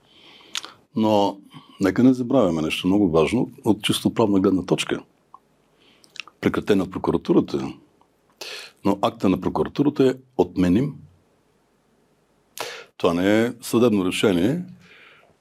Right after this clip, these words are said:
което влиза в сила и е окончателно, примерно, и по принцип не може да бъде ревизирано.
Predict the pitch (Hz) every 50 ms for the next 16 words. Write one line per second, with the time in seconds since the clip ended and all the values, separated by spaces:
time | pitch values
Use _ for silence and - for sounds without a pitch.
0 | _ _ - 107 101 90 - - 87 92 123 127 117 107 95 - - - 123 135
1 | 147 160 165 165 - - 147 139 131 110 98 - - 95 - - - 104 - -
2 | - - - - 98 - - - - _ _ _ - - _ - - - - 143
3 | - - 123 180 196 - - - _ _ _ _ _ _ - - - - - -
4 | - - - - - - _ _ _ _ _ - 120 120 120 117 113 - 113 107
5 | - 127 107 98 - 135 127 - 110 107 107 107 92 - 85 73 82 82 101 110
6 | 107 104 98 87 85 87 80 82 73 - 64 - -